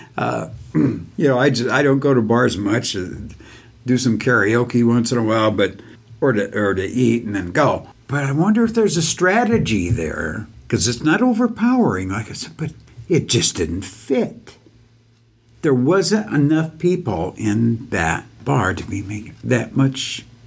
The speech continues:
noise, and I, I, I, I should say sound, 'cause noise sounds negative, 'cause it wasn't negative. I didn't feel uncomfortable.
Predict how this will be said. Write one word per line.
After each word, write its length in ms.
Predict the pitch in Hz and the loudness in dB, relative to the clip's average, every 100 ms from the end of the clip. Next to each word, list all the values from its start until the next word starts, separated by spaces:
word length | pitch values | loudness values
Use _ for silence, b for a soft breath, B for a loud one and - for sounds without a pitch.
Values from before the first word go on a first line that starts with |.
| - | -12
noise, 760 | - 110 170 202 151 147 160 139 | -6 -2 -2 -2 0 0 0 0
and 140 | 143 | 0
I, 160 | 135 135 | 0 0
I, 240 | 135 131 | -2 -4
I, 500 | 131 - 107 104 76 107 | -4 -4 -6 -6 -6 -6
I 20 | |
should 260 | - 113 | -2 -2
say 240 | - 107 90 | 0 0 0
sound, 460 | - 110 85 92 | 0 0 0 -2
'cause 240 | - 92 95 | -4 -6 -4
noise 280 | 98 95 87 | -4 -2 -2
sounds 360 | 110 98 90 | -2 -2 -4
negative, 360 | 117 139 123 104 | -2 -2 -2 0
'cause 200 | 196 180 | 0 2
it 80 | 175 | 4
wasn't 400 | 285 247 180 107 | 4 6 4 2
negative. 840 | 147 277 233 101 78 64 60 - - - - | 2 4 2 0 -4 -8 -10 -16 -20 -20 -2
I 120 | 139 | 2
didn't 260 | 160 226 214 | 4 4 2
feel 420 | - 220 214 160 | 2 2 4 4
uncomfortable. 1000 | 117 101 120 120 117 - 98 131 180 185 | 4 2 0 2 0 -2 -2 0 -2 -4